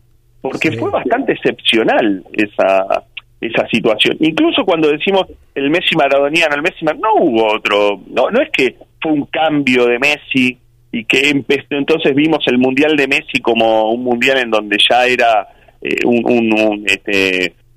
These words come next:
Speaker 1: eh, un, un matoncito.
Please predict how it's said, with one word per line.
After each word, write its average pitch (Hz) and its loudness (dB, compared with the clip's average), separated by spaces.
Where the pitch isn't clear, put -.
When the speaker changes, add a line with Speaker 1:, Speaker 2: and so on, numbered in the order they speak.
Speaker 1:
eh, 107 2
un, 143 2
un 143 2
matoncito. 131 0